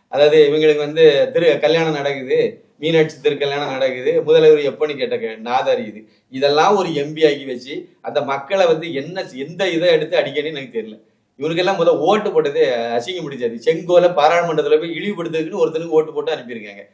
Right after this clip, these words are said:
தமிழனுடைய பாரம்பரியம் அது, அதை இழிவுபடுத்துறதுக்கு அங்க போயிருக்கு. அது வேற அந்த புறம். இதெல்லாம் சொல்லி அநாகரிகமா பேசின ஒரு ஆளு. இவன் வந்து இப்ப புதுசா வந்து இவர் கிளப்பியிருக்காரு. அது வந்து மத்திய அரசு பணியில வந்து எல்லாம் பண்ணல, வைக்கலன்னு சொல்லிட்டு பண்ணியிருக்காரு.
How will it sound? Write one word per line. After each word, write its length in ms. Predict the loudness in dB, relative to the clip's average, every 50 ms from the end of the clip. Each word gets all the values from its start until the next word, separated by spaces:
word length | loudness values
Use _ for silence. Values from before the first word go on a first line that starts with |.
| _ _ _ _ _ _ 0
தமிழனுடைய 520 | 2 4 8 8 8 8 8 6 6 4 4 6 4 6
பாரம்பரியம் 640 | 6 6 6 4 2 0 -2 -4 -4 -6 -6 -8
அது, 120 | -10 -10 -12 -18 _ _ _ _ _ _ _ -2
அதை 220 | 4 8 8 8 8 8
இழிவுபடுத்துறதுக்கு 640 | 6 4 6 6 6 6 6 2 0 2 2 0 2
அங்க 100 | 0 0 0
போயிருக்கு. 260 | 0 -2 -2 -2 -2 0
அது 120 | 0 2
வேற 140 | 2 2 2 2 2
அந்த 180 | 4 6 6 6 6
புறம். 240 | 6 2 -2 -2 -6 -14 _ _ 0
இதெல்லாம் 300 | 0 0 0 -2 -4 -4 -6
சொல்லி 200 | -8 -8 -8 -8 -6 -4
அநாகரிகமா 580 | 2 2 2 2 2 -2 -2 -4 -2 -2 -4 -4 -2
பேசின 320 | -2 -4 -4 -4 -10 -6 -4 -2
ஒரு 100 | -2 -2 -4 -4 -4 -4
ஆளு. 140 | -2 -4 -4 -10 _ _ _ _ _ -8
இவன் 180 | -6 -4 -4
வந்து 140 | -2 -2 -4 -4
இப்ப 140 | -4 -6 -8 -8
புதுசா 240 | -8 -8 -2 -2 0 0
வந்து 180 | 0 -4 -6
இவர் 140 | -6 -6 -2 2
கிளப்பியிருக்காரு. 480 | 2 2 2 2 -2 -2 0 -2 -2 -2 -6 -18 _ _ _ 4
அது 80 | 6 6 6
வந்து 180 | 6 2 2 4 4 4 4 4
மத்திய 340 | 2 0 0 0 6 8 10 10
அரசு 260 | 10 8 6 2 0 0 2 2
பணியில 320 | 0 0 0 -2 0 0 0 -2
வந்து 200 | -4 -8 -8 -8 -6 -6
எல்லாம் 220 | -6 -6 -8 -10 -8 -8
பண்ணல, 340 | -8 -6 -6 -6 -4 -2 -2 -2
வைக்கலன்னு 420 | -2 -4 -6 -10 -10 -10 -10 -10
சொல்லிட்டு 260 | -12 -12 -12 -12 -12 -10 -8
பண்ணியிருக்காரு. 460 | -8 -8 -8 -10 -12 -12 -8 -8